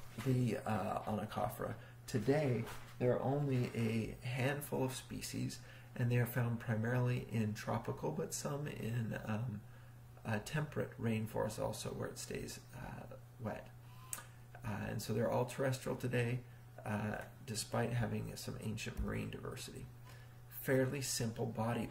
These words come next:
plan, okay, so you need to be aware of this. This is the ancestral body plan for all of the crustaceans. They only have two distinct regions. The head, which contains an antenna and some other sensory organs, and then this homonymous trunk.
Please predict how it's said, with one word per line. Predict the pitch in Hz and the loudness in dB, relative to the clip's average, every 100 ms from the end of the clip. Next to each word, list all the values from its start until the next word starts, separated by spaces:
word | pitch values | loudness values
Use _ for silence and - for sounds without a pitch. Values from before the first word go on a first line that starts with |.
| - | -4
plan, | - - - | -6 -6 -8
okay, | - | -6
so | 113 - | -4 -4
you | 110 | -2
need | |
to | 113 | 0
be | 117 | 0
aware | 120 123 123 | 2 4 2
of | 117 | 0
this. | - - | -2 -2
This | 117 | -2
is | 127 127 123 | 0 0 0
the | 127 123 - | 2 0 0
ancestral | 107 110 123 123 123 117 - | 0 2 2 0 -2 -2 -2
body | 120 123 127 - | 2 2 2 -2
plan | 117 - 117 | -4 -2 -2
for | - - - | -4 -4 0
all | 110 120 | 2 2
of | 117 | 2
the | 120 | -2
crustaceans. | - 117 - - - - - - - - - - - | 0 -2 0 -6 -6 -8 -12 -12 -14 -16 -14 -14 -4
They | - | 0
only | 101 131 160 | 2 2 2
have | 143 127 123 | 4 2 2
two | - 131 | 0 0
distinct | 120 - 117 110 | 2 0 -2 0
regions. | 139 139 - - - - - - | -2 -2 -6 -8 -10 -12 -16 -8
The | - | 0
head, | 113 123 110 131 - - - - | 4 6 6 2 -4 -12 -16 -4
which | 131 - | -2 0
contains | 123 123 127 120 | -2 0 2 2
an | - 107 113 - | 0 -6 -8 -4
antenna | 120 110 - 139 139 - | 0 0 -2 0 0 0
and | 113 | -2
some | - 123 | 0 0
other | 113 | 2
sensory | 110 - 117 - - | 0 0 -2 -2 -4
organs, | - 101 120 - - - - - - | -2 -2 -2 -4 -8 -12 -14 -14 -2
and | 131 | 2
then | 139 147 | 2 2
this | 147 143 - | 0 -2 0
homonymous | 139 135 135 127 120 117 | 2 6 6 6 4 0
trunk. | - 117 | -2 -4